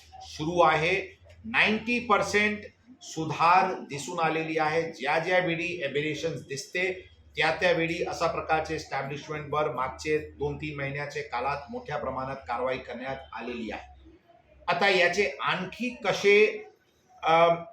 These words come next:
सुधारता येईल, असे आणखी कसे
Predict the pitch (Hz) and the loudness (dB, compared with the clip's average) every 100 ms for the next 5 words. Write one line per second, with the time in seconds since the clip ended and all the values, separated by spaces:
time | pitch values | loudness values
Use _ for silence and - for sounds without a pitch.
0 | _ - - - - - - _ - - | _ -20 -20 -20 -20 -20 -20 _ -20 -20
1 | _ _ _ _ - - 160 143 165 170 | _ _ _ _ -12 -8 -4 0 2 4
2 | 214 196 180 185 185 - - 151 - 190 | 4 4 4 4 2 0 -8 -10 -6 -6
3 | - - - 123 160 165 220 - 160 147 | -8 -18 -6 -4 -4 -4 -6 -6 -6 -2
4 | 202 214 220 - | 6 8 6 4